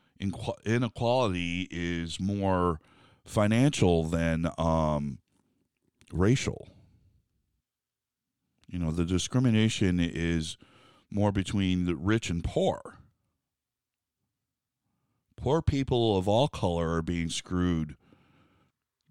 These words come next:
you know, and that's where our, our answer lies. In two thousand sixteen, America l-, elected a billionaire,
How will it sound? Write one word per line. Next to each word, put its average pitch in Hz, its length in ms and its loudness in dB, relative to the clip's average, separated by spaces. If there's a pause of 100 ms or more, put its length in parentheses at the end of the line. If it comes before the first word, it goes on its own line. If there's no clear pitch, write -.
you 85 140 -4
know, 82 240 -2
and 87 160 -2
that's 113 240 0
where 98 160 4
our, 90 180 4
our 87 260 -2
answer 87 400 0
lies. 50 460 -12 (2500)
In 101 140 -6
two 160 160 6
thousand 135 380 4
sixteen, 107 520 -2
America 92 400 0
l-, 87 260 -4
elected 87 540 0
a 80 100 -2
billionaire, 87 680 0